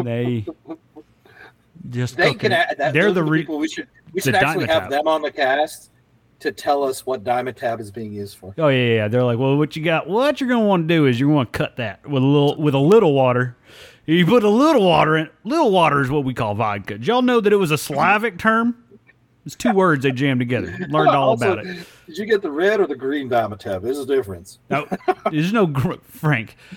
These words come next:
Speaker 1: This is, you're showing your ignorance 'cause there's only one Dimetapp and it's purple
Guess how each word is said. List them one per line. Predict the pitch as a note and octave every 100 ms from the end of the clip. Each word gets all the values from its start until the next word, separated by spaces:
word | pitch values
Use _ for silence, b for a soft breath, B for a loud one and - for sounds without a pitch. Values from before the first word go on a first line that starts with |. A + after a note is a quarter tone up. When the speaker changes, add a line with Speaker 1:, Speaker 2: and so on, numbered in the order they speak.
| B B
Speaker 1:
This | D#3+ G#3+
is, | A3 E3
you're | F3
showing | F3 A#3 G3+
your | D#3+ D#3
ignorance | E3 C#3 A#2+ A2+
'cause | - D3+
there's | D#3+
only | F3+ E3
one | D3+ D3 D#3+ D3
Dimetapp | C3 B2+ A#2 A2+ F#2+
and | A2+
it's | G#2+ -
purple | - C#3 - G2+